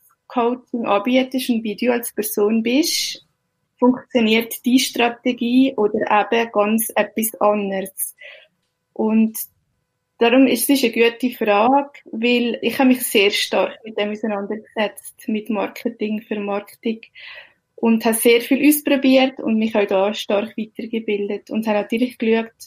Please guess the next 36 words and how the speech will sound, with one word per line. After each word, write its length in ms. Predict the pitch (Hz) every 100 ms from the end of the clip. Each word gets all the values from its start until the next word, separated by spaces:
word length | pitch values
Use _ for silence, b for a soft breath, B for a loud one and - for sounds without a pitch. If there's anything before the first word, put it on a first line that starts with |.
| - _
was 220 | - 220 226
machen 360 | 208 214 240
da 160 | 214 214
so 140 | 220
erfolgreiche 680 | 226 220 202 214 226 226 226
Coaches. 580 | - 214 202 214 - - B B B B B _ _
Und 260 | 240 240 -
das 120 | -
Interessante 680 | 269 262 254 262 254 370 359
ist, 180 | 320 -
auch 40 | 277
wenn 160 | 277 269
man 100 | 240
das 260 | 262 - _ _
kopiert, 560 | - 226 - 247 349 262
also 200 | 220 226
wenn 120 | 214
man 80 | 214
die 80 | -
Schritte 420 | - 247 247 226
auch 120 | 214
macht 440 | 214 220 294 - 240
oder 200 | 226 208
auch 40 |
das, 140 | 233
was 100 | 226
man 140 | 214 208
gelernt 320 | 214 220 226
bekommt, 400 | 262 - 254 254
heisst 280 | 226 220 214
das 100 | 226
nicht, 180 | 233 220
dass 160 | 220
das 140 | - -
funktioniert. 840 | 233 220 - 208 202 214 196 190
Also 240 | 214 214